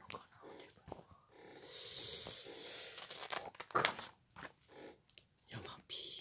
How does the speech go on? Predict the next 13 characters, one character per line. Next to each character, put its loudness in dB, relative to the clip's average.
勝 -2
利 -8
君。 10
う 4
ん。 0
あ、 4
ジ 12
ェ 12
シ 8
ー、 4
今 12
日 12
も。 4